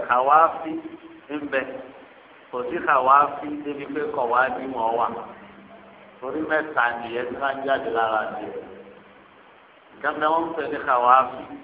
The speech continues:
Ìyẹn yóò tutù báyìí ní oṣù. Ìyẹn gẹ́gẹ́ ní máa ń bọ́ máa jẹ jáde. Kìí sì kó bẹ̀ mọ́. Yóò tún fẹ́ wá kan àwọn ọkọ̀ wá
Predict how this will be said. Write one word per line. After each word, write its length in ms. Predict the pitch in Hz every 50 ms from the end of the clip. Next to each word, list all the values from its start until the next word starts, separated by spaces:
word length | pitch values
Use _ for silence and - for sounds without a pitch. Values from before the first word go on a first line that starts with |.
| - - - - - - - - - - - - - - - - - - - - - - -
Ìyẹn 380 | - 120 127 139 147 147 147 147 143 143 143
yóò 200 | 143 156 165 165 147
tutù 420 | - - 139 139 139 120 - - 123
báyìí 320 | 123 127 131 131 123 120 117
ní 100 | 117 123
oṣù. 300 | 123 120 117 117 107 101 101 101 101 - - - - - - - - - - - - - - - - - - - - - -
Ìyẹn 220 | - 107 113 123 123
gẹ́gẹ́ 320 | 131 131 131 131 135 135 135
ní 100 | 135 135
máa 240 | 139 143 143 143 143
ń 40 | 139
bọ́ 160 | 143 143 139 135
máa 220 | 135 127 123 123
jẹ 180 | 113 117 120 120 117
jáde. 340 | 120 127 131 127 120 - - - - - - - - - - - - - - - - - - - - - - - - - - - - - - - - - - -
Kìí 200 | - 127 135 165 175
sì 140 | - 180 170
kó 140 | 156 - 160 151
bẹ̀ 240 | 147 151 151 139
mọ́. 180 | 123 123 123 120 117 117 120 - - - - - - - - - - - - - - - - - - - - - - - - - - - - - - - - - - - -
Yóò 120 | 143 170 190
tún 160 | 156 165 165
fẹ́ 120 | 170 160
wá 140 | 147 147 147 151
kan 200 | 151 151 147 147
àwọn 220 | 139 139 139 143
ọkọ̀ 200 | 139 135 135 131
wá 160 | 131 139 147